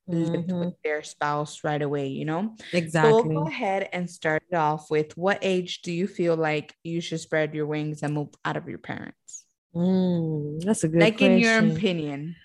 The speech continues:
Speaker 2: In my opinion,
Speaker 1: <laughs>
Speaker 2: I don't know. I just kind of feel like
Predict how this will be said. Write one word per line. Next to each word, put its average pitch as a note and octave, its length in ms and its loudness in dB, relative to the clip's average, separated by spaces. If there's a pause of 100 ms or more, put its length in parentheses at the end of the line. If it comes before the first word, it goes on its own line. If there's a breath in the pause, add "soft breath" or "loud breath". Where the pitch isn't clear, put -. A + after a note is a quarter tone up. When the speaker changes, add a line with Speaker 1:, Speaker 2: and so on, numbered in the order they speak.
(340 loud breath)
Speaker 2:
In E3+ 280 4
my G3+ 400 6
opinion, F3 1300 2 (180)
Speaker 1:
<laughs> A#3 580 0
Speaker 2:
I G3+ 120 4
don't D4+ 140 4
know. E4 100 2
I C4 100 4
just A3+ 220 0
kind C#4+ 180 0
of C#4+ 100 -2
feel A3+ 200 4
like A#3+ 460 2